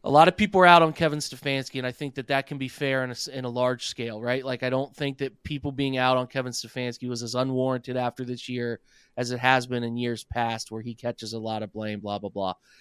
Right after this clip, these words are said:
But I, I think a lot of people were pretty vocal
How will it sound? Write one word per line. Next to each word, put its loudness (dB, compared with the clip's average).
But 6
I, 6
I 0
think -4
a 0
lot 6
of -2
people 0
were 2
pretty -4
vocal 2